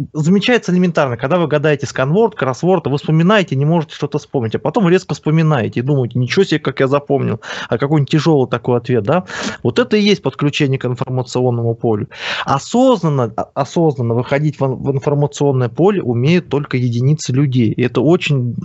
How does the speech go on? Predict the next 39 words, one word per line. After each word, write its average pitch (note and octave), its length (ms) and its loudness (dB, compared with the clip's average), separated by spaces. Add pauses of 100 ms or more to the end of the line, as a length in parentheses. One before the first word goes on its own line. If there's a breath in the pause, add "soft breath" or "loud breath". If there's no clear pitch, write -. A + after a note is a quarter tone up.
(120)
такая C#3 240 0
тяжелая C#3 420 2
практика, - 560 -6 (260 loud breath)
которая, C#3+ 500 0 (280 loud breath)
э, G#2+ 280 -2 (100)
достигается C3 840 0
при B2+ 160 -4
помощи D#3 540 0 (200 loud breath)
медитации. C3 720 0
Это A#2 200 -2
очень D3 340 0
сложно. D#3+ 520 0
Это A#2 160 -2
достигают C#3 600 0
только D3 280 0
монахи D3+ 520 0
великие, C3+ 440 0
которые B2+ 440 -2 (340 loud breath)
вот B2+ 160 -2
в - 60 -20
ходе D3+ 260 2
состояния C#3+ 540 0
там G#2+ 200 -4
самадхи, D#3+ 640 0
да, C3+ 180 -2
там A#2+ 180 -6
вот A2 180 -10 (240 loud breath)
состояния C3+ 600 0
нирваны, D#3 720 2
они D3 160 -2
могут C#3 300 -4
входить C3+ 380 -4
там A#2+ 220 -6
и G#2+ 40 -12
прочее, C#3+ 340 -4
прочее, C#3 360 -4
всякие C3 360 -2
разные A#2 400 -2
с-, - 60 -8